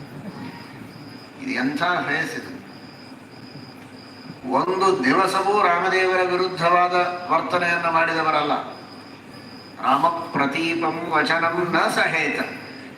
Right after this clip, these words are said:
ಎಂದಿಗೂ ರಾಮದೇವರ ವಿರುದ್ಧ ಮಾಡಿದವರಲ್ಲ, ಮಾಡಿದವರನ್ನ ಸಹಿಸಿದವರಲ್ಲ. ಅಂಥವರು ವಾಯುದೇವರು, ಹನುಮಂತ ದೇವರು. ಶುದ್ಧವಾದ ಜ್ಞಾನ,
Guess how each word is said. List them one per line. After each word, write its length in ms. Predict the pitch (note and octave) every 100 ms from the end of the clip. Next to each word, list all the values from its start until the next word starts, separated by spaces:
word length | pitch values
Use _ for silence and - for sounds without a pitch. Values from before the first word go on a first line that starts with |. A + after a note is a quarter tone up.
| - -
ಎಂದಿಗೂ 400 | F3 F#3 G3 G3+
ರಾಮದೇವರ 580 | F3+ F3+ F3+ F3+ F3+
ವಿರುದ್ಧ 340 | F3+ F3 E3+ D#3
ಮಾಡಿದವರಲ್ಲ, 1040 | C#3 - - F3+ F#3 F3+ F3+ F3+ F#3 F#3
ಮಾಡಿದವರನ್ನ 640 | D3+ E3+ F3+ E3+ E3 - F3+
ಸಹಿಸಿದವರಲ್ಲ. 1040 | D#3 D#3+ F#3+ G3+ F#3+ E3+ - - - - - - - - - - -
ಅಂಥವರು 640 | - G3 F#3+ G3+ G#3 A3 F3+
ವಾಯುದೇವರು, 600 | E3+ D#3+ D#3 D3 D3 C3
ಹನುಮಂತ 400 | C#3+ C#3+ C3+ B2
ದೇವರು. 400 | A#2 - - - - - - - - - - - - - - - - - - - - - - -
ಶುದ್ಧವಾದ 760 | G#3 G#3 F#3 F#3 F3+ - A#2+
ಜ್ಞಾನ, 280 | B2 A#2 A#2